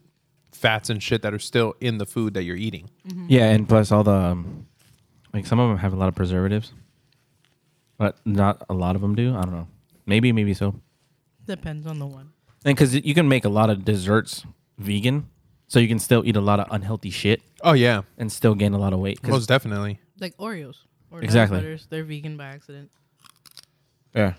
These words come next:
Speaker 3: Oreos
Speaker 1: Now,
Speaker 3: are
Speaker 1: now, why is that? They're vegan by accident so that the, like, the cream, like, the shelf life in the cream filling is forever or what?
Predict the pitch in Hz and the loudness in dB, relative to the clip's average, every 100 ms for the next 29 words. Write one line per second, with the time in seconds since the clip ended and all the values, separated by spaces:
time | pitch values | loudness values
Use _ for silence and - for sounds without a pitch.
0 | _ - 113 120 139 - 147 139 180 170 | _ 0 2 4 2 2 4 4 4 2
1 | 131 151 113 110 143 151 127 120 131 156 | 2 2 2 0 0 0 0 0 0 -2
2 | 135 135 117 98 104 104 98 95 - 117 | -2 0 0 0 -2 -4 -4 -10 -8 -4
3 | 127 131 127 _ _ _ _ _ 110 107 | -2 -2 -6 _ _ _ _ _ -8 -6
4 | - - 117 - 123 135 - - _ _ | -6 0 0 0 -2 -2 -4 -20 _ _
5 | _ _ - 120 110 - 127 107 110 123 | _ _ -8 -6 -2 0 0 0 -2 0
6 | 123 104 - 170 - _ - 90 104 156 | -2 -6 -8 -20 -20 _ -10 -6 -4 -4
7 | 180 120 98 104 87 | -4 -4 -4 -6 -8